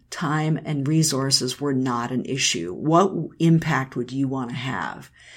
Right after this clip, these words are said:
A couple of things to remember. First, a vision is not something that you necessarily create fully formed. It's an evolving process, so revisit it regularly as it needs updating.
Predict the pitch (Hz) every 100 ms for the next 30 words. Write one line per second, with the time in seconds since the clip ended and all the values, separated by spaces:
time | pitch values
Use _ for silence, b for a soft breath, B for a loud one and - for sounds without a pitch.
0 | B B B B - 247 311 285 269 220
1 | 190 - 160 147 156 165 139 101 135 B
2 | B B - - - 220 185 165 - 180
3 | 175 262 269 247 180 175 165 185 - 165
4 | 160 143 - 139 151 143 135 151 131 -
5 | 147 139 127 - 143 151 160 160 - 147
6 | 135 127 - 175 160 98 95 139 - 143
7 | 147 147 151 147 143 127 127 151 127 127
8 | - - 139 - 147 135 127 139 139 170
9 | 190 180 147 - 131 127 117 98 95 95
10 | 92 - b b b b - 147 147 135
11 | 135 135 175 208 - 90 67 101 156